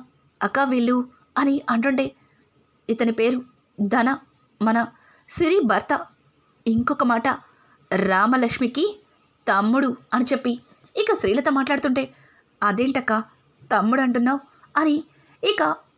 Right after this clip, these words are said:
భద్రం మాట్లాడుతుంటే, భద్రంతో, "నువ్వేం కంగారు పడకు, కేవలం తమ్ముడు మాత్రమే, కానీ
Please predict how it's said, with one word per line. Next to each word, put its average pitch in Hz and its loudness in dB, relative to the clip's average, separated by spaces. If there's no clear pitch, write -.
భద్రం 220 2
మాట్లాడుతుంటే, 247 0
భద్రంతో, 233 2
"నువ్వేం 202 2
కంగారు 254 0
పడకు, 247 -4
కేవలం 240 2
తమ్ముడు 381 2
మాత్రమే, 262 2
కానీ 233 2